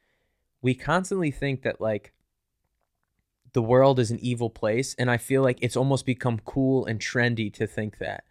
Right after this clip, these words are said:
which sucks. And also, I'm guilty of it too. I tend to think people suck. A lot of people do suck. I tend to think that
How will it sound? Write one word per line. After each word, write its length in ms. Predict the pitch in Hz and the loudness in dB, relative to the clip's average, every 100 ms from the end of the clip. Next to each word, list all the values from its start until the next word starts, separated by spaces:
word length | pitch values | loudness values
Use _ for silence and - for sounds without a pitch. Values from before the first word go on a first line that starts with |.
| _ _ _ _ - | _ _ _ _ 0
which 240 | 135 - | 0 2
sucks. 380 | 185 151 - - _ - | 0 0 -4 -16 _ -2
And 140 | 190 | 2
also, 480 | 220 202 139 127 131 _ _ - | 4 4 2 0 -2 _ _ -2
I'm 160 | 175 | 0
guilty 340 | 147 156 151 143 | 2 0 2 0
of 100 | 123 | 0
it 80 | - | -2
too. 300 | 151 92 - _ _ _ - | -2 -2 -6 _ _ _ 0
I 180 | 135 | 2
tend 300 | 135 147 143 | 4 4 4
to 80 | 127 | 0
think 400 | - 120 127 - | 0 -2 -2 -6
people 280 | 120 117 135 | -6 -2 -4
suck. 440 | - 208 - - - _ _ _ | -2 -2 -4 -12 -20 _ _ _
A 80 | 123 | -2
lot 280 | 120 120 123 | 2 2 0
of 80 | - | -2
people 300 | 120 - 117 | -6 -4 -6
do 240 | 123 113 | -2 -2
suck. 380 | - - - _ _ _ _ _ _ - | -2 -10 -12 _ _ _ _ _ _ -4
I 100 | 113 | 0
tend 260 | 127 120 | 2 2
to 60 | 120 | 0
think 340 | - 120 120 | -2 -2 0
that 280 | 120 113 - | 2 2 2